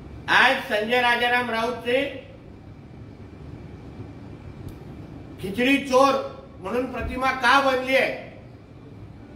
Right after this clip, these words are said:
हे आज दुपारी आमचे आदरणीय किरीट सोमयाजी माहिती देणार आहेत. मी पहिल्या दिवसापासून बोलतोय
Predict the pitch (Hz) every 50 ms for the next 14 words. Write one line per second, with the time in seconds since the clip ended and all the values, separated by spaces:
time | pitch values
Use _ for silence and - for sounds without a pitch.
0 | - - - - - - - - - 214 247 262 254 - 233 214 - 247 247 262
1 | 269 269 254 247 247 254 254 262 262 262 254 233 220 220 233 254 247 254 262 262
2 | 269 269 254 220 226 233 247 269 254 - 254 240 240 240 247 254 254 247 254 269
3 | 269 247 196 202 220 - 254 247 233 226 226 240 247 247 240 220 208 - - -
4 | - - - - - - - - - - - - - - - - - - - -
5 | - - - - - - 156 208 254 240 - 254 233 240 254 262 262 254 277 269
6 | 240 - 277 277 269 277 254 233 269 269 262 240 247 247 247 247 - 262 269 294
7 | 311